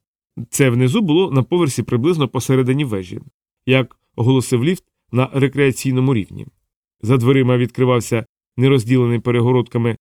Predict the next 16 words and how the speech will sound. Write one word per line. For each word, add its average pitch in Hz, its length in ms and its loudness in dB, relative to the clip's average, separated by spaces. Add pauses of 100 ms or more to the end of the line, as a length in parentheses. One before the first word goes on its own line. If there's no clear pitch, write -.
(280)
простір 127 380 0
фітнес-центру, 117 840 -2 (300)
де 120 300 2
в 117 60 -2
неосвітленому 120 680 0
мороці 135 480 0
загрозливо 123 680 0
височили 120 640 0 (280)
схожі 123 380 2
на 120 240 -2 (300)
комах 123 320 0
тренажери. 120 580 -2 (920)
У 131 100 2
віддаленому 117 560 2
кінці 120 320 -2
приміщення 113 640 -2